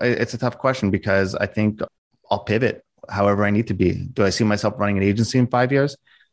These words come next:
Sure. If that's what, you know, I still love doing and that's what, you know, I'm still passionate about and things are going great, sure. If another opportunity comes my way, then,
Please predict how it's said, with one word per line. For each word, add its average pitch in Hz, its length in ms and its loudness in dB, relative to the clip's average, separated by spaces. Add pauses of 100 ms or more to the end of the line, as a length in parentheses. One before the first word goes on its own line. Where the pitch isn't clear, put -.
(140)
Sure. 170 480 0 (160)
If - 120 -8
that's 110 200 0
what, 104 320 2 (240)
you 117 100 0
know, 101 140 2
I 98 100 2
still 104 220 0
love 101 280 0
doing 110 280 4
and 104 140 2
that's 98 220 -2
what, 98 300 2 (220)
you - 60 -4
know, 98 80 2
I'm 95 120 -2
still 101 160 0
passionate 98 420 -2
about 104 260 2
and 95 100 -4
things 98 180 2
are 95 60 0
going 95 240 2
great, 98 440 0
sure. 143 420 0 (720)
If 113 140 -2
another 101 280 2
opportunity 98 440 0
comes 98 260 0
my 98 160 2
way, 107 380 2 (260)
then, 98 400 0